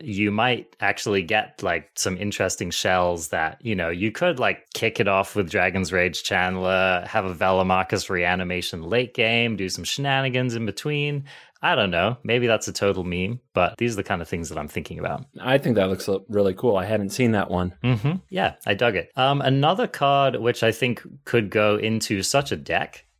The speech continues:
Speaker 1: is Seasoned Pyromancer. So this is one red, red,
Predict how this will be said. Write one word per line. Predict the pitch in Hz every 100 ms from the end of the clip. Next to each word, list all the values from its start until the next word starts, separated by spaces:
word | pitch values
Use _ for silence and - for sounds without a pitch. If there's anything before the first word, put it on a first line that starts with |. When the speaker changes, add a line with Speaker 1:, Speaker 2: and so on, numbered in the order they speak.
| -
Speaker 1:
is | 107 101 98 87 85 -
Seasoned | - 151 156 151 139
Pyromancer. | 120 135 113 87 78 - 85 90 - -
So | - 92
this | 85 139 117
is | 90 90
one | 101 117 127
red, | 117 101
red, | 90 101 147